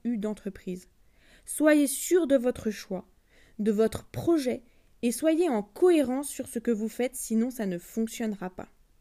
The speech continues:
Je le redis, bâtissez un plan avec une stratégie. Entourez-vous de personnes qui ont réussi. Demandez-leur comment ils ont fait.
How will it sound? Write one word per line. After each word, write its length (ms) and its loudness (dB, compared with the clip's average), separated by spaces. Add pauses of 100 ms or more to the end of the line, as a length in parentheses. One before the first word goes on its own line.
(1300)
Je 160 4
le 140 4
redis, 380 -2 (340)
bâtissez 840 -6
un 140 -6
plan 400 -6 (260)
avec 320 -2
une 80 0
stratégie. 720 -6 (380)
Entourez-vous 800 -2 (340)
de 100 -4
personnes 800 -2 (140)
qui 200 -2
ont 100 0
réussi. 680 -2
Demandez-leur 840 2
comment 240 2
ils 200 0
ont 80 0
fait. 240 -6